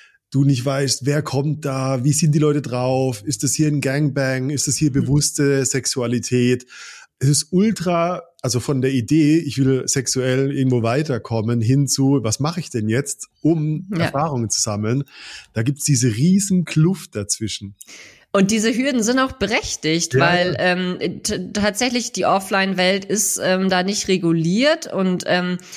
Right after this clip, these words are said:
Speaker 2: es gibt auch einfach sehr viele, also ich hab's selber erlebt in einer Tantra-Community, wo halt einfach auch, ähm, wieder, ähm,
Speaker 1: Ja, ja.
Speaker 2: retraumatisiert wird und, ähm,
Speaker 1: Ja.
Speaker 2: dann landest du halt eigentlich mit der Intention, äh,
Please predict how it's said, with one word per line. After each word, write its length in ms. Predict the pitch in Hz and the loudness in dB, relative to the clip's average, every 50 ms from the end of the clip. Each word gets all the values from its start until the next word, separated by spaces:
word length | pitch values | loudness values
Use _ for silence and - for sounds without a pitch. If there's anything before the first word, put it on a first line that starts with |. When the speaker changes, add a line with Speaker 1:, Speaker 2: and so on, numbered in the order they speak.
| - - | -8 -6
Speaker 2:
es 140 | - - - | -4 -2 -2
gibt 240 | 220 240 240 - | -2 -4 -2 -2
auch 240 | - 165 196 202 190 | 0 2 2 2 2
einfach 380 | - - 185 190 196 196 185 196 | 0 0 0 0 -2 -4 -4 -4
sehr 320 | - - 202 185 185 202 | -4 -2 0 0 0 -2
viele, 680 | 202 - - 202 202 190 190 190 190 190 185 190 190 - | -4 -6 -8 -6 -4 -2 0 2 2 2 2 2 0 0
also 180 | - 175 165 170 | -2 -4 -4 -4
ich 160 | 170 180 196 | -4 -2 -4
hab's 160 | 180 185 - | -4 -4 -2
selber 260 | - 180 175 180 180 | 0 0 0 0 0
erlebt 480 | 165 156 165 165 185 214 226 220 226 - | 0 0 0 0 2 0 0 -2 -4 -6
in 300 | 165 170 170 175 175 165 | -6 -4 -4 -4 -6 -6
einer 680 | - - 156 170 175 175 175 175 175 147 127 131 - | -4 -4 -2 -2 0 0 0 0 0 0 -2 -6 -6
Tantra-Community, 1200 | - - 202 185 190 190 185 170 - 190 180 175 175 180 190 202 196 196 220 214 220 220 220 214 - | -4 -4 -2 -2 -2 -2 -4 -4 -2 -2 -2 0 0 0 0 0 -2 -2 -2 0 2 2 2 2 0
wo 120 | 170 170 175 | 0 0 2
halt 200 | 180 180 180 - | 2 0 0 -2
einfach 320 | 139 160 170 196 185 - - | -4 -4 -4 -6 -6 -4 0
auch, 320 | - 170 175 190 190 - - - - - - - - - _ - | 2 2 2 0 -2 -8 -20 -20 -20 -20 -20 -20 -20 -20 _ -4
ähm, 640 | 175 175 175 175 175 175 175 175 175 175 175 160 - | 0 2 2 4 2 2 2 0 0 0 -2 -2 -4
wieder, 720 | - 180 170 180 185 180 185 175 170 175 175 175 165 - - | -4 -2 0 2 2 4 4 4 4 4 4 2 0 0 0
ähm, 400 | 123 165 165 160 165 165 165 165 | 0 2 2 0 0 -2 -2 0
Speaker 1:
Ja, 80 | 95 92 | -2 -2
ja. 180 | 90 95 92 - _ _ _ _ _ _ - - | -2 -6 -8 -12 _ _ _ _ _ _ -10 -4
Speaker 2:
retraumatisiert 1160 | 160 170 190 196 190 - 196 185 180 185 185 190 - 180 170 156 160 202 262 330 330 - - | -2 -2 -2 -2 -2 -2 -2 0 0 0 -2 -2 -2 -2 -2 0 0 0 0 -2 -4 -6 -6
wird 340 | 131 127 127 127 127 - - | -4 -4 -4 -4 -6 -10 -8
und, 360 | - 151 151 151 147 151 147 - | -4 -2 0 0 0 -2 -2 0
ähm, 360 | - 160 160 160 156 156 156 143 | 0 0 0 0 -2 -4 -4 -2
Speaker 1:
Ja. 240 | 104 101 104 104 98 | 0 0 0 0 0
Speaker 2:
dann 240 | 135 180 180 175 165 123 | 0 0 -2 -2 -4 -2
landest 480 | 165 180 180 185 208 220 220 - - | 0 0 0 0 0 -4 -6 -6 -6
du 60 | 220 214 | -2 0
halt 220 | 208 196 190 185 - | 0 0 0 0 -2
eigentlich 360 | - - 170 180 208 208 202 | -2 -2 -2 -2 -2 -4 -4
mit 140 | - 196 196 | -4 -2 2
der 140 | 202 185 170 | 2 2 2
Intention, 840 | 147 185 190 196 208 196 196 196 196 196 190 196 202 202 208 202 202 | 2 0 0 2 2 2 2 2 2 2 4 4 4 4 4 2 0
äh, 360 | - - 185 185 170 175 170 | 0 0 2 2 2 2 0